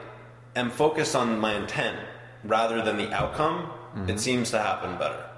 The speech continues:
Speaker 1: Like, it
Speaker 2: Mm-hmm.
Speaker 1: seems to be more clear to me.
Speaker 2: And
Speaker 1: But
Speaker 2: it's hard to not focus on the outcome when you have too much money at stake.
Speaker 1: Exactly. And that's why I think a lot of people slow down in tournaments, like we were talking about before. It's like when there's eighteen left, why do they suddenly just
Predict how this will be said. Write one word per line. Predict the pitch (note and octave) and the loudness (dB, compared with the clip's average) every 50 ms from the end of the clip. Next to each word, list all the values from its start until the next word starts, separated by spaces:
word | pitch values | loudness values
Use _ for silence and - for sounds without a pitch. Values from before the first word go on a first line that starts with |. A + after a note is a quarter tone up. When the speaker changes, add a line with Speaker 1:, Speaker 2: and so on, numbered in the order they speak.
| - - - | -18 -10 -2
Speaker 1:
Like, | - G#2+ A2 | 0 0 0
it | B2 | 2
Speaker 2:
Mm-hmm. | A2 | 0
Speaker 1:
seems | G#2+ C#3 C3 B2+ A2+ - | 0 2 2 2 2 0
to | B2+ | 0
be | G#2 G2+ G2+ G#2 A2 G#2+ G#2+ | -2 -2 -2 0 0 2 2
more | G2+ G#2 G2+ G2+ F#2+ | 2 2 0 0 0
clear | - - - - G#2 G2+ G2 F#2 | -2 -4 -2 0 2 2 2 0
to | - | -2
me. | - - - - - - - - | -6 -8 -10 -12 -14 -16 -2 2
Speaker 2:
And | A2+ A#2+ | 6 6
Speaker 1:
But | A#2 | 6
Speaker 2:
it's | G#2+ - | 6 8
hard | B2 D3+ D3 C#3+ C3+ B2+ | 8 8 8 8 8 6
to | B2+ A#2 | 4 4
not | B2 B2+ A#2+ A#2+ - - | 6 6 6 4 4 4
focus | C3 B2+ A#2+ A#2+ A2+ - | 4 4 6 4 4 4
on | A#2+ A2+ | 6 6
the | A2+ C3 | 8 6
outcome | D#3 F3+ F#3 F#3 - C#3 C3+ C3 C3 | 6 6 6 6 6 6 6 6 4
when | C3 B2 A#2+ | 4 6 6
you | A#2 | 6
have | A2+ A2+ - | 6 6 6
too | - C#3 | 6 8
much | B2+ A#2 A2+ A2 | 8 8 6 6
money | A2 A2+ G#2 F#2+ | 4 4 4 4
at | F2+ | 2
stake. | - B2 | 0 0
Speaker 1:
Exactly. | A#2 A2+ G2+ D#3+ E3+ E3+ E3 - - - - - | 2 4 6 6 6 6 4 2 -2 -2 -2 0
And | A#2+ A#2+ B2 | 0 2 2
that's | C3 C3+ D3+ D#3 - | 4 4 2 2 2
why | - C#3+ D3 C#3+ C#3 C3 | 4 4 6 8 8 6
I | B2 | 6
think | - C3 C3 B2+ - | 4 2 0 4 6
a | A#2 | 8
lot | A#2 A2+ A2+ | 8 8 6
of | - | 4
people | - A#2+ - A2 | 0 -2 -2 0
slow | A2 G#2+ - A#2 A#2 A2+ A2+ | -2 -2 2 6 6 6 6
down | A2+ A2 A2 A2 A2 | 6 4 2 2 0
in | A2 | 2
tournaments, | C#3+ D3 D3+ A#2+ A2+ G#2+ - | 2 2 4 4 2 2 4
like | A#2+ A2+ A2 - | 2 2 2 2
we | G#2+ | 2
were | G#2+ G#2 | 2 4
talking | - A2+ G#2+ A2 | 4 4 4 4
about | A2 G#2 F#2+ - - | 4 2 2 0 -2
before. | - - - A#2 | 0 2 4 4
It's | G#2+ - - | 4 4 2
like | A2 G#2 - | 2 2 2
when | A2 G#2+ | 0 -2
there's | G#2+ G#2+ G#2 G#2 | 0 -2 -2 -2
eighteen | G#2+ A2 G#2+ - A#2 A2 | -2 -2 -2 -2 0 2
left, | A#2+ B2+ A#2 - - | 2 0 0 0 2
why | G#2 G#2 A#2 | 2 4 4
do | B2+ C3 | 4 2
they | B2+ B2 A#2+ | 2 2 2
suddenly | A#2 - C#3 B2 A#2+ B2 B2 A#2+ A#2+ | 4 4 2 2 2 2 0 0 0
just | A2+ A2+ A2 - - | 0 -2 -4 -4 -6